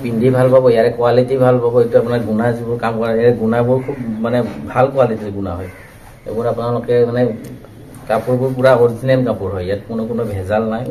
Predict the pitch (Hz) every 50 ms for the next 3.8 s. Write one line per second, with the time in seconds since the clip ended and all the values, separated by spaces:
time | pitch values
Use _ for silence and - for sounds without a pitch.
0 | - - 104 - - 101 104 113 110 107 104 113 110 107 107 110 110 110 107 110
1 | 117 120 - - - - - - - - - 113 110 107 107 120 123 120 120 117
2 | 113 110 110 110 117 127 127 - - 101 104 104 107 101 98 98 95 113 113 113
3 | 110 120 110 110 113 113 110 107 104 107 117 110 - 110 113 127